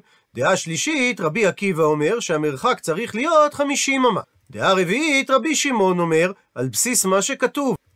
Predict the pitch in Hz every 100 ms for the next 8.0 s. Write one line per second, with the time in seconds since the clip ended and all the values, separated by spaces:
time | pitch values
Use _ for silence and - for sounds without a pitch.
0 | _ - 139 160 220 220 185 185 226 196
1 | 185 160 269 240 220 202 196 196 196 156
2 | 160 - _ _ - 180 226 233 359 320
3 | 254 185 294 302 294 311 254 226 _ _
4 | _ - 101 180 202 220 - 233 233 208
5 | 160 143 277 277 247 202 - 269 220 185
6 | 208 226 233 214 165 165 - _ - 156
7 | 151 262 247 196 196 247 - 220 226 254